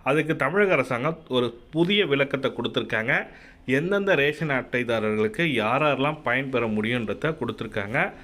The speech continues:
தமிழக அரசாங்கம் டீட்டெயில்டான ரிப்போர்ட் கொடுத்திருக்காங்க. இந்த தகவல் தான் இந்த வீடியோல பார்க்க போறீங்க.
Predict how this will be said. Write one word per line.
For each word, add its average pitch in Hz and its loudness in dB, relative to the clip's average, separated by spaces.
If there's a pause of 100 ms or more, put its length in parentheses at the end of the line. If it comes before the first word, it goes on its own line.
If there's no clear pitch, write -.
(260)
தமிழக 160 2
அரசாங்கம் 123 0
டீட்டெயில்டான 131 2
ரிப்போர்ட் 117 -2
கொடுத்திருக்காங்க. 107 -2
இந்த 113 -2
தகவல் 117 0
தான் 135 2
இந்த 110 0
வீடியோல 113 0
பார்க்க 107 -4
போறீங்க. 135 0